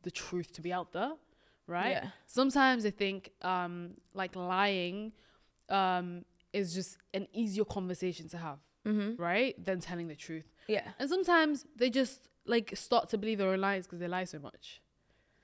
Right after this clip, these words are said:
Speaker 1: right?
Speaker 2: Yeah, and that's just
Speaker 1: But
Speaker 2: like
Speaker 1: I, and I think, and that's what I'm saying, easy to tell the truth. And I, actually, some pe-, sometimes people lie because they don't even know they're lying, because they've co-,
Speaker 2: It just
Speaker 1: like,
Speaker 2: comes
Speaker 1: because
Speaker 2: naturally.
Speaker 1: they're, like, not even realizing what they're going through or, like, you know,
Speaker 2: Yeah.
Speaker 1: how they're processing something, right? But I think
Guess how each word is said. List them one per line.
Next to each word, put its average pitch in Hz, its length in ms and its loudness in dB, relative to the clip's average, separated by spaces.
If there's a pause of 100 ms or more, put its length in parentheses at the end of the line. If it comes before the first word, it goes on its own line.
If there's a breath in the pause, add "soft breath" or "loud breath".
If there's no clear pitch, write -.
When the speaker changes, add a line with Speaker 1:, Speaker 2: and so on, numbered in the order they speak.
(260)
Speaker 1:
right? 202 220 2
Speaker 2:
Yeah, 202 100 -4 (180)
and 190 100 -4
that's 196 160 2
just 185 80 -6
Speaker 1:
But 254 120 8
Speaker 2:
like 175 140 -2 (320)
Speaker 1:
I, 220 100 0 (100)
and 240 100 4
I 233 60 2
think, 262 220 2
and 233 140 2
that's 240 120 0
what 247 60 4
I'm 226 40 -2
saying, 254 200 2
easy 240 180 -2
to - 60 -8
tell 226 120 2
the 202 80 -2
truth. 247 220 -4
And 269 100 2
I, 254 80 0
actually, 247 240 -2
some 277 160 2
pe-, 277 80 6
sometimes 294 320 2
people 233 220 4
lie 220 180 8
because 202 180 2
they 202 60 2
don't 226 80 4
even 196 120 0
know 190 100 0
they're 180 100 2
lying, 185 400 0 (440 soft breath)
because 196 180 0
they've 185 140 0
co-, - 140 -4
Speaker 2:
It 214 60 4
just 202 140 6
Speaker 1:
like, - 20 -6
Speaker 2:
comes 196 240 4
Speaker 1:
because 196 220 4
Speaker 2:
naturally. 214 140 2
Speaker 1:
they're, 202 240 6
like, 196 380 4 (360)
not 202 220 4
even 190 260 2
realizing 190 400 2
what 147 120 -8
they're 156 100 -4
going 165 240 -4
through 156 220 -10 (140)
or, 170 120 -2
like, 160 220 -6
you 196 120 -6
know, 147 160 -6 (160)
Speaker 2:
Yeah. 185 220 0
Speaker 1:
how 175 100 2
they're 165 100 2
processing 165 440 -8
something, - 340 -14 (500 loud breath)
right? 208 260 2 (220 loud breath)
But 220 100 6
I 226 40 6
think 277 260 0